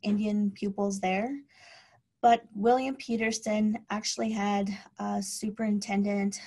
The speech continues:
authority over, uh, Ute peoples as well. In nineteen oh five, Peterson clarified, um, regarding the Utes allo-, allotted along the Animas and La Plata rivers,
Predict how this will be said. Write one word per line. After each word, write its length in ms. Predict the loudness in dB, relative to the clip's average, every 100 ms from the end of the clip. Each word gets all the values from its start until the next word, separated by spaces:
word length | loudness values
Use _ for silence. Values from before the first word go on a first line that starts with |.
| -4
authority 680 | -4 0 2 2 2 -2 -4
over, 600 | -4 -2 0 0 2 2 -2 -16 -20 -20 -8
uh, 260 | -4 0 0
Ute 380 | 2 -2 -4 -12
peoples 460 | -8 -4 -2 -2
as 240 | -2 -4 -4
well. 440 | -4 -2 -2 -2 -4 _ _ _ _
In 140 | 0 2
nineteen 420 | 4 0 0 2
oh 120 | 2
five, 360 | 2 0 0 0
Peterson 560 | -6 -4 -4 -4 -2
clarified, 720 | -4 -2 -2 -2 -2 0 -2 -4 -16 -20 -20 _ -10 -10 -6
um, 260 | -2 0 2
regarding 480 | 0 2 2 2 0
the 120 | 0
Utes 360 | 0 -2 -4
allo-, 340 | -2 2 2 2 _ -6
allotted 720 | -2 2 4 4 2 0 -2
along 340 | -2 2 4 4
the 160 | 0
Animas 600 | -2 0 2 2 -2 -6 -4
and 140 | 0
La 80 | 0
Plata 400 | 0 0 2 0
rivers, 580 | 0 0 0 -2 -4